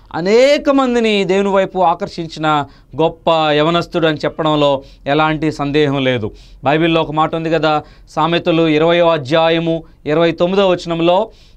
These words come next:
"యవనస్తుల బలము వారికి అలంకారము." ఇంగ్లీష్ బైబిల్లో ఇలా ఉంది, "The glory of young men is in their strength."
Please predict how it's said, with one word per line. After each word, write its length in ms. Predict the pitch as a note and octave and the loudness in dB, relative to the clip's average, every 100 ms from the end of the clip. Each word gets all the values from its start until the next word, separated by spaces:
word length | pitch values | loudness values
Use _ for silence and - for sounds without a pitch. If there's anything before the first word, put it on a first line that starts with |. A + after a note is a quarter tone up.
| - | -4
"యవనస్తుల 680 | D3+ F#3+ B3 B3 - A3 G3+ | 0 2 0 -2 0 2 2
బలము 580 | C#3+ E3 G#3+ G3 G3 G#3 | 0 0 0 2 2 2
వారికి 460 | F3 F3+ F3 F#3 | 2 0 -2 -2
అలంకారము." 840 | D#3+ D#3+ F3+ D#3+ D#3+ D3+ C#3 B2+ G#2+ - - | 0 0 -2 0 0 2 0 -4 -8 -16 -8
ఇంగ్లీష్ 360 | F3 A3+ B3 F#3+ | -2 0 -2 0
బైబిల్లో 480 | F3+ F#3 F3+ F3+ | 0 2 2 2
ఇలా 200 | D#3+ D#3+ | 2 2
ఉంది, 360 | D3+ D3 C3 A2+ - - - | 0 -2 -4 -8 -14 -20 -6
"The 220 | C3 D#3+ C3 | -2 -2 0
glory 420 | E3+ A#3 C4 B3+ | 2 2 2 2
of 140 | G#3 F#3+ - G3 | 0 -2 -6 -2
young 300 | A3+ A#3 G3 | -2 -2 -2
men 300 | G3+ D#3+ E3 - - G3+ | 0 -2 -4 -8 -6 -2
is 560 | G#3 F#3 D#3+ - F#3+ | 2 2 0 -4 -4
in 80 | F#3 F3+ | -2 0
their 160 | F3 D#3+ | 0 -2
strength." 440 | - G3 F3 - | -6 -4 -4 -6